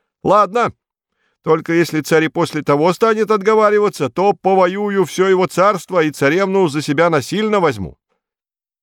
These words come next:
Ночью товарищ дурня вышел в поле, вынес вязанку дров и давай раскидывать в разные стороны. Тотчас явилось несметное войско,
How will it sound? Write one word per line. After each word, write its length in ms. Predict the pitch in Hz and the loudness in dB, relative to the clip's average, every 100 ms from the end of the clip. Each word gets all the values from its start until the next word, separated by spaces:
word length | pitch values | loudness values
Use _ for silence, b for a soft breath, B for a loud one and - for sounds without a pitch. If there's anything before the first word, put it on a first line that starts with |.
| _ _ _ | _ _ _
Ночью 580 | 139 220 208 - 185 175 | 2 2 2 -2 -4 -2
товарищ 500 | 117 127 131 110 90 | 0 2 0 -2 -6
дурня 400 | 107 131 98 98 | -6 -6 -4 -4
вышел 300 | 104 - 95 | -4 -6 -10
в 120 | - | -8
поле, 400 | - 220 196 165 b b b b b | 2 2 2 -2 b b b b b
вынес 460 | - 160 226 147 - | -2 0 2 2 0
вязанку 580 | 110 127 123 147 120 143 | 0 0 2 0 -2 -4
дров 420 | 165 190 208 165 | -2 2 0 0
и 60 | 180 | -2
давай 400 | 196 208 214 202 | -2 -2 0 2
раскидывать 720 | 175 - - 143 131 131 120 | 0 -2 -4 -2 0 -2 -4
в 60 | |
разные 360 | 87 101 87 87 | -2 -2 -2 -8
стороны. 520 | - 78 71 - - _ _ _ _ _ _ _ _ _ _ | -8 -10 -10 -10 -18 _ _ _ _ _ _ _ _ _ _
Тотчас 680 | 226 233 - - 185 175 - | 2 2 0 -8 -6 -6 -4
явилось 580 | 127 165 180 165 113 - | -2 0 0 0 0 -2
несметное 880 | 113 107 110 190 220 - 165 170 160 | -6 -4 0 0 0 -4 -4 -4 -2
войско, 520 | 139 139 - - | -4 -4 -6 -14